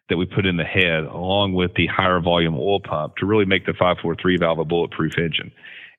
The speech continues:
And, and once you repair that failure mechanism in the five four three valve, it's, it's really a phenomenal engine. You know, we didn't talk much about the lower end of the engine, but the five four three valve, the short block, is pretty much bulletproof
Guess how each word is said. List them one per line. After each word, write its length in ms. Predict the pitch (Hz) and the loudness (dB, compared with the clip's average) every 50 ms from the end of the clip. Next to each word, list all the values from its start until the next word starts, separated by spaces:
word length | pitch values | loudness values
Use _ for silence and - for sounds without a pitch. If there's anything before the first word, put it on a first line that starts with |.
| - | -4
And, 440 | 87 87 87 82 82 82 82 82 78 | -2 -2 0 -2 -2 -2 -4 -2 -2
and 180 | 58 92 101 104 | 0 0 2 2
once 160 | 123 127 - - - | 2 2 2 0 2
you 300 | 117 107 101 95 90 85 | 2 4 4 4 2 0
repair 580 | 85 92 87 - - - 113 107 95 92 87 82 | 0 -2 -2 -2 0 2 4 4 4 4 2 2
that 160 | 82 78 - - | 0 -2 -2 0
failure 240 | - 104 101 98 87 | 0 2 2 4 2
mechanism 540 | 85 90 87 85 90 82 82 78 - 90 85 | 2 2 0 0 0 0 0 -2 -2 -4 -6
in 60 | 82 | -6
the 80 | 82 80 | -6 -2
five 220 | - 90 85 82 - | 0 0 0 0 -2
four 120 | - 82 76 | -4 -6 -4
three 200 | - 92 92 90 | 0 2 2 2
valve, 240 | 82 82 78 78 82 | 2 2 0 0 0
it's, 100 | 90 85 - | -2 -4 -4
it's 160 | 78 - - - | -12 -10 -4 0
really 180 | 104 98 87 | 2 2 2
a 100 | 80 - | 0 -2
phenomenal 480 | - 82 85 85 87 85 80 73 71 80 | -4 -4 -2 0 0 -2 -2 -6 -6 -6
engine. 300 | 85 82 - - 65 - - - - - - - - - - | -6 -6 -6 -8 -8 -10 -14 -16 -18 -16 -18 -20 -18 -8 -2
You 80 | - 113 | 2 4
know, 80 | 110 | 4
we 60 | 117 | 6
didn't 180 | 147 196 156 117 | 4 4 2 2
talk 200 | - 127 123 117 | 2 2 2 4
much 220 | 107 110 98 - - | 4 2 2 2 2
about 260 | 92 92 92 90 - | 2 2 2 2 0
the 60 | 82 | -2
lower 360 | 85 90 98 101 98 92 90 | 0 2 4 4 4 4 4
end 160 | 92 90 87 87 | 2 2 2 0
of 100 | 82 78 | 0 0
the 140 | 85 85 | 0 0
engine, 260 | 85 85 87 92 90 87 | 0 0 0 0 0 0
but 120 | 90 85 | -2 -2
the 100 | - 104 - | -2 -2 0
five 180 | 123 131 143 139 | 2 2 2 2
four 140 | - 123 98 | 0 0 0
three 260 | - - 101 101 98 | 0 0 0 2 2
valve, 260 | 87 90 87 85 80 | 4 4 2 2 0
the 60 | 78 80 | 0 -2
short 320 | - - 107 104 95 - | 0 0 2 0 0 0
block, 260 | - 85 85 85 - | -2 -2 -2 0 -2
is 80 | 87 - | -4 -4
pretty 180 | - - 98 87 | -4 -4 -4 -4
much 140 | 87 82 - - | -2 -4 -4 -2
bulletproof 500 | 87 90 87 80 - - 87 82 80 | 0 0 0 -2 -4 -4 -4 -4 -4